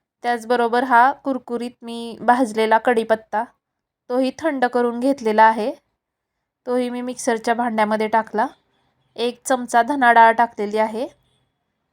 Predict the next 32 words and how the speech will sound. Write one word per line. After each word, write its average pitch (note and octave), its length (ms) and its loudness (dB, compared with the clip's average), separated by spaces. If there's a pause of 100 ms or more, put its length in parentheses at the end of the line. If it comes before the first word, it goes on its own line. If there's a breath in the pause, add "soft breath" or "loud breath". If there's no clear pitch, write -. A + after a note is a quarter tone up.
(160)
आणि G#3+ 160 -8
दोन C4+ 340 2
चमचे B3 340 -6
हे B3 180 -2
लाल B3 300 6
तिखट A#3 300 -4
टाकलेलं A3 400 -2
आहे. A3+ 280 0 (1600)
अर्धा A#3+ 380 2
चमचा B3 400 0
मीठ B3 200 -4 (120)
टाकलेलं A3 420 -2
आहे, A3+ 240 0
तुमच्या B3 440 -4
चवीप्रमाणे A#3 640 -2
टाका. A3+ 360 -2 (880)
त्यानंतर A#3 420 -4
इथे B3 240 -4
मी B3 280 -8
अर्धा B3+ 340 4
चमचा B3 360 -4
साखर C4 360 0
टाकलेली A3 440 -2
आहे A3 340 0 (640)
आणि A3+ 180 -14
असं B3+ 240 -6
बारीक A#3+ 340 2
मिश्रण B3+ 420 -6
करून A#3+ 320 -2
घेतलेलं A3 400 0
आहे A3 160 4
मिक्सरला. G#3+ 600 -2